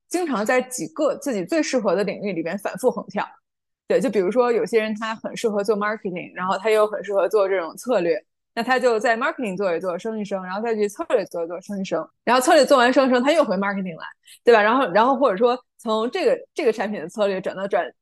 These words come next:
去另外一个产品的策略，他总是在自己擅长的领域，但是可能他在另外一些维度上还是为自己拓宽了一些新的知识面嘛，比如说你接触了，呃，不一样的产品，然后或者是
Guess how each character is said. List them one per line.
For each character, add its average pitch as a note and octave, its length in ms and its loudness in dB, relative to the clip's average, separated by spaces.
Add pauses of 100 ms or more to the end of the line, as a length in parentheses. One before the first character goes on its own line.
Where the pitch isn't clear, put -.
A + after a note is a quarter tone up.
(160)
去 - 180 -6
另 D4+ 120 -2
外 C4 140 -2
一 - 20 -4
个 - 80 -4
产 F#3 160 -6
品 E3 80 -6
的 - 60 -14
策 G3+ 160 -6
略， E3+ 120 -4 (360)
他 F4 80 4
总 - 180 -4
是 A3 100 2
在 C4 180 0
自 A#3 180 -4
己 C3 260 -8 (440)
擅 E4+ 260 -2
长 G#3+ 240 -4
的 G#3 80 2
领 F#3+ 160 -2 (100)
域， F3+ 220 -4 (300)
但 D4+ 120 4
是 B3+ 140 -2
可 - 160 -6
能 F3+ 140 -2
他 B3+ 160 -2
在 A#3+ 220 4
另 D4+ 180 -2
外 C4 120 0
一 B3+ 60 2
些 C4 160 -4
维 G3+ 160 0
度 B3 140 -2
上 G#3 120 -2
还 F#3+ 200 -8
是 C4+ 80 -12
为 C#4 140 -4
自 B3+ 100 -6
己 F#3 100 -2
拓 A#3+ 180 -2
宽 B3 140 -2
了 A#3+ 80 -4
一 - 20 -4
些 A3+ 80 -2
新 A#3+ 160 -6
的 C4 80 -2
知 C4 140 -6
识 B3+ 160 -6
面 B3+ 220 -6
嘛， G#3 140 -10
比 D#3+ 100 -4
如 E3 60 -2
说 F#3+ 400 0 (920)
你 F#3+ 100 -4
接 A3 180 2
触 A3 180 0
了， F#3 300 2 (240)
呃， G#3 100 -4
不 A3+ 100 2
一 A#3 40 8
样 G#3+ 100 2
的 G3+ 80 0
产 G3 280 -6
品， - 180 -6 (160)
然 D#3 160 -8
后 F3+ 60 -8
或 F#3+ 140 0
者 F3+ 80 -4
是 G3 120 -4